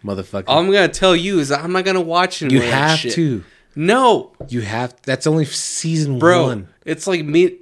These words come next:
Speaker 1: They're already on
Speaker 2: season
Speaker 1: four.
Speaker 2: one?
Speaker 1: Yeah.
Speaker 2: So where do I need to cue in?
Speaker 1: Did you watch Stranger Things?
Speaker 2: Half-assed?
Speaker 1: That was stupider than this.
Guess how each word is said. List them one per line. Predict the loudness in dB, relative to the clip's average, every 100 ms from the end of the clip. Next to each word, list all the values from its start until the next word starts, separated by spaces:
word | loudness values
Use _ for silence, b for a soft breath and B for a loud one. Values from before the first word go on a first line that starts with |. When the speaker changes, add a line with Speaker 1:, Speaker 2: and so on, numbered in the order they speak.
| _
Speaker 1:
They're | 2 4
already | 6
on | 6
Speaker 2:
season | 4 4 2 4 4 6
Speaker 1:
four. | 6 6
Speaker 2:
one? | 6 4 0 -6 -6
Speaker 1:
Yeah. | -2 -2 -4 -10
Speaker 2:
So | -4 2 4
where | 6 4
do | 4
I | 4
need | 4 2
to | 0
cue | -4 -4 -2 0
in? | 0 2
Speaker 1:
Did | 4
you | 6
watch | 4 4
Stranger | 0 2 2 4 2
Things? | 2 0 0 -4 -14 _ _ _ _ _ _ _ _ _ _ _ _ _ -20
Speaker 2:
Half-assed? | -4 -2 -2 0 0 0 -2 -6 -14 -20 -20 -20
Speaker 1:
That | -2 2
was | 2 2
stupider | 0 -2 2 2 4 4 2
than | 0
this. | -4 -8 -14 -20